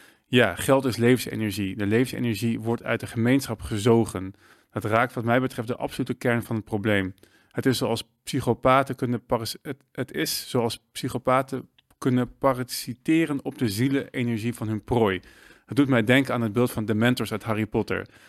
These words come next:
Ze zuigen de ziel uit je en laten je als een lege huls achter. Niet levend, maar ook niet dood."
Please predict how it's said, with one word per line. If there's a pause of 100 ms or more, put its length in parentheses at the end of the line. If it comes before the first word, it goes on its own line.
(100)
Ze
zuigen
de
ziel
uit
je
en
laten
je
als
een
lege
huls
achter.
Niet
levend,
maar
ook
niet
dood."